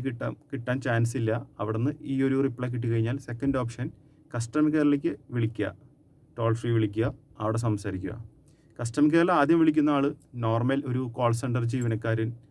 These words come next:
അങ്ങനെ വല്ലവരും ആയിരിക്കും. അവർക്ക് ഇതിനെക്കുറിച്ച് വലിയ ധാരണ ഉണ്ടാവില്ല. അവർ just കാഷ്വൽ ആയിട്ടുള്ള കാര്യങ്ങൾ ചോദിച്ചറിയാൻ മാത്രമേ ഉള്ളൂ. അപ്പോൾ അത് കഴിഞ്ഞ് നിങ്ങൾ പറയേണ്ടത് നിങ്ങൾക്ക് എക്സിക്യൂട്ടീവ്,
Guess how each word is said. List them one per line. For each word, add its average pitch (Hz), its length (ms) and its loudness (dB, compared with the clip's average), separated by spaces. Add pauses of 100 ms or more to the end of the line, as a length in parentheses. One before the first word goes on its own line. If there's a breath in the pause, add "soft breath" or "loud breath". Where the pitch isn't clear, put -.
(260 soft breath)
അങ്ങനെ 127 220 -2
വല്ലവരും 120 240 2
ആയിരിക്കും. 98 280 -2 (260)
അവർക്ക് 135 280 2
ഇതിനെക്കുറിച്ച് 143 400 4 (100)
വലിയ 127 380 4
ധാരണ 131 320 2
ഉണ്ടാവില്ല. 113 400 0
അവർ 117 120 0 (100)
just 120 240 -6 (160)
കാഷ്വൽ 123 380 2
ആയിട്ടുള്ള 131 300 -2 (520 soft breath)
കാര്യങ്ങൾ 127 360 4 (120)
ചോദിച്ചറിയാൻ 127 640 0
മാത്രമേ 110 260 -2
ഉള്ളൂ. 98 140 -4 (580 soft breath)
അപ്പോൾ - 140 -2
അത് 117 140 4
കഴിഞ്ഞ് 156 300 4
നിങ്ങൾ 147 180 6 (100)
പറയേണ്ടത് 139 440 2
നിങ്ങൾക്ക് 127 320 0 (220)
എക്സിക്യൂട്ടീവ്, 131 560 0